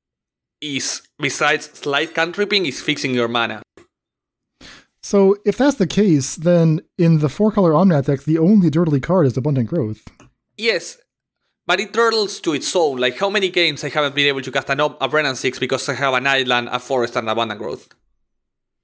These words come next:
Speaker 2: I mean, I'm wondering if the answer is that, okay, it started off with a dirtly deck like Soul Herder, and people were trying to play El-, Eladamri's Calls and things like that,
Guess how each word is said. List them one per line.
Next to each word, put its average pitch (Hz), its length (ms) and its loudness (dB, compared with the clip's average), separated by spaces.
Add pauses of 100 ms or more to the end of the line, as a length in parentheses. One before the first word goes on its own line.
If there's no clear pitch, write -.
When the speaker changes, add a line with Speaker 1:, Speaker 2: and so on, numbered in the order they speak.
(960)
Speaker 2:
I 180 40 4
mean, 185 120 4
I'm 226 220 4
wondering 190 300 6
if 156 140 2
the 151 180 2
answer 156 320 2
is 131 180 0
that, 131 300 0 (140)
okay, 139 220 0
it 135 80 2
started 180 400 2
off 135 300 2
with 131 320 -2 (400)
a 147 60 0
dirtly 143 360 4
deck 135 280 0
like 127 200 0
Soul 202 280 2
Herder, 135 360 4
and 120 120 2
people 131 200 -4
were 120 120 -2
trying 131 280 0
to 127 60 2
play 123 280 -4
El-, 127 160 -4
Eladamri's 123 460 -2
Calls 147 400 0
and 123 140 -2
things 131 200 -2
like 120 160 -4
that, 147 280 0